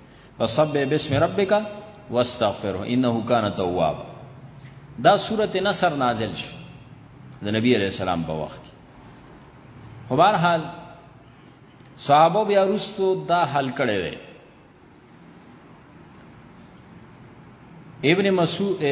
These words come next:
ابن عباس رضی الله عنه کشر صحابي دی۔ نبی علیہ السلام په وفات په وخت کې د لس، دولس یا زیات نه یا څوارلس کاله عمر دی۔ خو د پیغمبر نه د قرآن حوالې سره ډېره زده کړه کړې ده۔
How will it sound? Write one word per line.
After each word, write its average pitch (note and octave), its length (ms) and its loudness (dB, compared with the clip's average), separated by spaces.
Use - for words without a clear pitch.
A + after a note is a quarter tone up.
ابن F3+ 240 0
عباس D#3+ 520 4
رضی B2 220 0
الله G2 160 0
عنه E2 160 -6
کشر C#3 320 -4
صحابي A#2+ 360 4
دی۔ E3 120 -2
نبی E3+ 180 2
علیہ E3+ 100 2
السلام D#3 420 2
په D#3 80 0
وفات D3+ 580 4
په D3+ 60 -2
وخت D3+ 280 0
کې D3+ 60 -4
د C#3+ 240 -2
لس، C#3 360 -2
دولس D3 400 -2
یا C#3+ 200 2
زیات C3+ 260 2
نه C#3 140 -2
یا C3+ 180 0
څوارلس B2+ 380 0
کاله G#2 220 2
عمر F2 220 -2
دی۔ - 200 -12
خو G#2+ 80 -4
د A2+ 140 2
پیغمبر C3 500 4
نه E3 140 0
د D3 60 2
قرآن D3 280 2
حوالې C#3 320 2
سره C#3 200 -2
ډېره D#3 680 -2
زده A#2 140 0
کړه G#2 260 -2
کړې D#2 260 -6
ده۔ - 140 -16